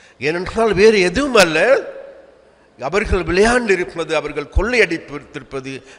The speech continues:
வேறு யாருடைய, மக்களுடைய பணம். அப்ப அந்த மக்களுடைய பணத்தை மக்களுக்கு சென்றடைய வேண்டும் என்பதே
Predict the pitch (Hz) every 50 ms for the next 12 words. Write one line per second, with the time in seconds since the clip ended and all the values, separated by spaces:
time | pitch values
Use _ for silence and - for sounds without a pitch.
0 | - - 143 139 139 135 135 131 127 131 123 123 131 165 180 - - - - 196
1 | 185 165 147 147 147 139 - - - - 113 131 139 131 - - - - - -
2 | - _ _ _ _ _ _ _ _ _ _ _ - 117 117 127 123 147 165 160
3 | 151 156 175 - - 233 220 208 180 170 170 - - 175 175 190 180 180 - 170
4 | 160 160 147 156 156 - - 208 185 165 - 160 - - 165 160 - 165 160 156
5 | 151 151 143 143 147 147 143 143 143 139 135 135 135 120 135 135 -